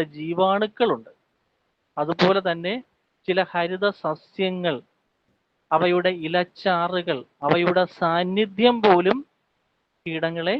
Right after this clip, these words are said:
അകറ്റുവാൻ പര്യാപ്തമാണ് എന്നുള്ളതാണ്. അപ്പൊ നമ്മുടെ സമൂഹത്തിൽ, നമ്മുടെ ചുറ്റുപാടും, നമ്മുടെ പ്രകൃതിയിലുള്ള വിവിധങ്ങളായിട്ടുള്ള സസ്യവർഗങ്ങളെ പല രീതിയിൽ നമ്മൾ അവയുടെ ഇലച്ചാറുകളും തണ്ടുകളും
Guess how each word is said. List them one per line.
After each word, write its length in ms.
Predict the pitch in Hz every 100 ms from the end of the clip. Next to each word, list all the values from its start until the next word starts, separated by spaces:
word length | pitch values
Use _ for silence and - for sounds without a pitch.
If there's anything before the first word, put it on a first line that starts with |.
| - - 135
അകറ്റുവാൻ 580 | 143 151 - 160 165 202 -
പര്യാപ്തമാണ് 880 | 156 143 147 156 160 160 143 120 120 -
എന്നുള്ളതാണ്. 420 | 135 127 113 110 _ _ _ _ _ _ _ _
അപ്പൊ 120 | 180 190
നമ്മുടെ 220 | 185 208 202
സമൂഹത്തിൽ, 440 | 190 190 196 202 196 185
നമ്മുടെ 200 | 180 180
ചുറ്റുപാടും, 440 | 180 180 180 180 175
നമ്മുടെ 200 | 170 175
പ്രകൃതിയിലുള്ള 640 | 170 170 185 190 175 160 170 254 _ _ - _ _ 170
വിവിധങ്ങളായിട്ടുള്ള 960 | 185 202 220 214 190 170 165 165 175 208 180
സസ്യവർഗങ്ങളെ 1040 | 160 - 220 185 165 160 175 175 170 180 277 _ _ _ _ _
പല 180 | 175 180 226 247
രീതിയിൽ 360 | 233 233 233 233 208
നമ്മൾ 180 | 196 190 202
അവയുടെ 300 | 170 180 180 175
ഇലച്ചാറുകളും 920 | 165 175 - 190 170 170 170 170 170 143 - _ _ _ -
തണ്ടുകളും 640 | 165 165 175 175 170 170